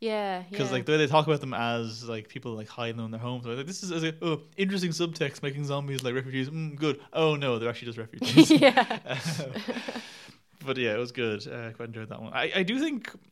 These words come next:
Speaker 2: Black Mirror, 'cause I know back in, back in the day, it was always assumed that they were all, like, separate universes. I like that they've kind of hit upon a certain streak of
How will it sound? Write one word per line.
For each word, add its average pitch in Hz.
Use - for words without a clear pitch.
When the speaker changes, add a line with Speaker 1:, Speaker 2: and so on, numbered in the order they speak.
Speaker 2:
Black 160
Mirror, 156
'cause 147
I 160
know 196
back 170
in, 151
back 135
in 139
the 139
day, 131
it 123
was 123
always 127
assumed 120
that 113
they 120
were 117
all, 117
like, 113
separate 123
universes. 139
I 143
like 151
that 196
they've 180
kind 170
of 143
hit 156
upon 139
a 123
certain 127
streak 123
of 117